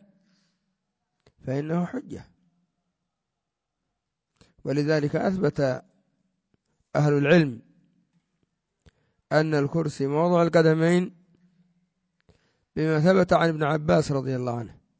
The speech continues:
وجاء عن أبي موسى: "الكرسي موضع القدمين"، وقالوا بذلك لأن هذا لا مجال للرأي فيه،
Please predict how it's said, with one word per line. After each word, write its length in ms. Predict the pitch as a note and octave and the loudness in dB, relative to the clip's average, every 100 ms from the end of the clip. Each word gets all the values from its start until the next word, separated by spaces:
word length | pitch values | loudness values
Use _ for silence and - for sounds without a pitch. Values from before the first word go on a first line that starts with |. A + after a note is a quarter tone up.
| _ _ _ _ _ _ _ _ _ - F#3 - C3 - _ _ C#3+ | _ _ _ _ _ _ _ _ _ -18 -18 -20 -20 -20 _ _ -6
وجاء 220 | D3 D3+ | -2 0
عن 120 | C#3+ | 0
أبي 200 | D3 D3 | 0 0
موسى: 420 | D#3+ D#3 - G2+ - _ _ _ _ _ _ _ _ _ _ _ _ _ _ - | -2 -4 -4 -10 -12 _ _ _ _ _ _ _ _ _ _ _ _ _ _ -4
"الكرسي 500 | C#3 C#3+ D#3+ D3 E3+ | -2 0 0 2 2
موضع 320 | D#3 C#3+ C3 | 2 0 0
القدمين"، 600 | C3 B2 B2 B2 A#2+ A#2 - _ _ _ _ _ _ _ _ _ _ _ _ _ _ _ _ _ _ _ _ _ _ | -2 -2 -4 -4 -4 -8 -12 _ _ _ _ _ _ _ _ _ _ _ _ _ _ _ _ _ _ _ _ _ _
وقالوا 420 | D3 D3 F#3 F3+ | -2 4 6 6
بذلك 520 | D#3+ D#3 E3+ D#3 F3 F3+ - _ _ _ _ _ _ _ _ _ _ _ _ _ _ _ - | 4 4 6 6 6 2 -4 _ _ _ _ _ _ _ _ _ _ _ _ _ _ _ 2
لأن 320 | D#3 F3 E3+ | 4 6 6
هذا 340 | E3 F3+ D#3 | 6 6 6
لا 100 | E3 | 4
مجال 380 | G3 F#3+ E3+ D#3+ | 4 4 6 6
للرأي 340 | D3+ D3 C#3+ | 4 2 2
فيه، 280 | B2+ B2 - | 0 -2 -6